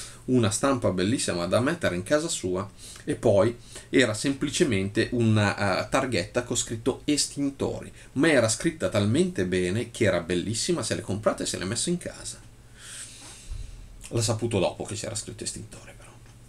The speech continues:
Ecco. Quindi abbiamo parlato di tante cose, eh? Eh, dell'importanza degli spazi,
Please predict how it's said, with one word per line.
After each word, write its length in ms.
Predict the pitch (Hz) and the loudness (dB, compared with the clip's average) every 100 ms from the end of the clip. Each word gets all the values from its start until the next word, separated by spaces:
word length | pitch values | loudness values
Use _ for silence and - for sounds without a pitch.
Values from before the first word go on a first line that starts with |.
| - - - - - - - - | -20 -20 -20 -20 -20 -12 -8 -6
Ecco. 340 | - - - - - - - - - - - - | -6 -8 -12 -14 -18 -18 -18 -18 -20 -20 -20 -12
Quindi 800 | - 254 247 131 107 104 95 87 - | 0 4 6 6 6 6 4 0 -6
abbiamo 260 | - 101 101 | -4 0 0
parlato 320 | 104 90 90 | 2 0 -2
di 60 | 104 | -2
tante 260 | 175 269 | -2 -2
cose, 500 | - 285 151 110 - - | 0 2 2 2 -2 -4
eh? 320 | - - - - - | -2 -2 -4 -18 -2
Eh, 2000 | 120 113 110 107 104 101 101 98 98 95 95 92 87 87 87 85 82 - - - - | 4 6 6 6 4 4 4 4 4 2 4 4 2 2 0 -2 -2 -2 -4 -6 -6
dell'importanza 800 | 110 123 127 110 - 160 - 98 | 2 4 4 2 0 0 2 2
degli 220 | 104 180 | 4 2
spazi, 600 | 254 - - - - - | 0 -4 -8 -6 -4 -4